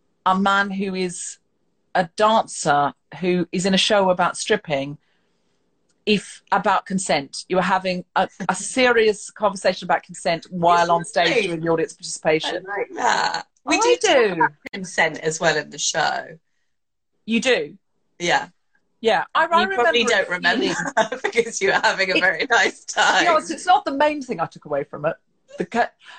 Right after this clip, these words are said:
Speaker 1: oh, do you know my favourite bit of Magic Mike? The consent chat. No. I think
Speaker 2: Mm.
Speaker 1: you do, you do. You s-, talk to the audience
Speaker 2: Yeah,
Speaker 1: about
Speaker 2: I
Speaker 1: not
Speaker 2: say
Speaker 1: grabbing the
Speaker 2: that.
Speaker 1: men. But
Speaker 2: Well,
Speaker 1: there is
Speaker 2: no, I say that, yeah, I say permission goes both ways, and,
Speaker 1: Mm.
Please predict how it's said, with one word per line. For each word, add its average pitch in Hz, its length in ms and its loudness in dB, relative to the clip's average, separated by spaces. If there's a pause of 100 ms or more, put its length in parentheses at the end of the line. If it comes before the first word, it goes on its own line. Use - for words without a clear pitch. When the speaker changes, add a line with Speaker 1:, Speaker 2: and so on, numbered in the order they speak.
(220)
Speaker 1:
oh, 240 400 6
do 262 60 -8
you 269 60 0
know 269 60 2
my 277 100 0
favourite 269 280 0
bit 269 100 6
of 262 60 2
Magic 277 360 0
Mike? 277 320 2 (220)
The 202 60 -20
consent 190 520 -8
chat. 156 280 -6 (140)
No. 156 240 -8 (180)
I 226 80 0
think 302 220 -4
Speaker 2:
Mm. - 40 -8
Speaker 1:
you 302 140 0
do, 285 140 -8
you 285 360 0
do. 196 200 -4
You 180 340 -2
s-, - 200 -6
talk - 240 0
to - 100 -12
the 196 120 2
audience 190 260 4
Speaker 2:
Yeah, 175 220 2
Speaker 1:
about 165 200 2
Speaker 2:
I 180 60 4
Speaker 1:
not 180 100 2
Speaker 2:
say - 60 -14
Speaker 1:
grabbing 170 500 0
the 156 60 -10
Speaker 2:
that. 160 60 -12
Speaker 1:
men. 143 360 -4 (1400)
But 240 80 0
Speaker 2:
Well, 269 100 6
Speaker 1:
there 269 80 2
is 262 40 0
Speaker 2:
no, 254 220 2
I 220 80 2
say 233 360 2
that, 214 140 -14
yeah, 226 220 2
I 156 120 2
say 185 200 -4
permission 208 480 -2
goes 151 280 0
both 151 340 -6
ways, 208 1000 0
and, 151 760 -2
Speaker 1:
Mm. 160 400 -2